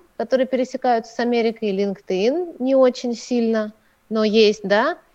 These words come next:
Это ключевые, наверное, щас. А, Pinterest. Опять же, в России он не играет роль. Здесь, соответственно,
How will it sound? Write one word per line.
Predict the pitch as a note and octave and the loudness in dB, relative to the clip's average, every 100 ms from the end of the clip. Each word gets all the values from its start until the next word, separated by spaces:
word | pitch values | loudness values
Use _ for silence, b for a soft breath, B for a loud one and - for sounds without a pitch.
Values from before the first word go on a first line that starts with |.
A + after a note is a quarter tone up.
| _ _ _ | _ _ _
Это | B3 C4+ - | 0 0 -2
ключевые, | A#3 G#3+ A3+ A3 F#3+ | -4 -4 -2 -2 -2
наверное, | F3 F3 E3+ E3 F3 | -4 -6 -8 -12 -10
щас. | - F#3 - | -6 -6 -2
А, | G#3 | -2
Pinterest. | F#3 A#3 G#3 - - _ _ - | 0 -2 -2 -6 -10 _ _ -6
Опять | - F3+ F3 | 0 0 0
же, | F3+ | -4
в | |
России | F#3 - A#3+ A3 | -6 -6 -4 -2
он | F#3 F#3+ F#3+ | -2 -4 -6
не | F#3 | -8
играет | F3+ F3 E3+ - | -6 -6 -6 -10
роль. | E3+ - - | -12 -12 -10
Здесь, | F#3 E3 A3 A#3+ D#4 E4 - - _ | -10 -2 4 6 6 2 -6 -20 _
соответственно, | - A3+ G#3+ A#3 A3 - G3+ | -6 -4 0 0 0 -6 -4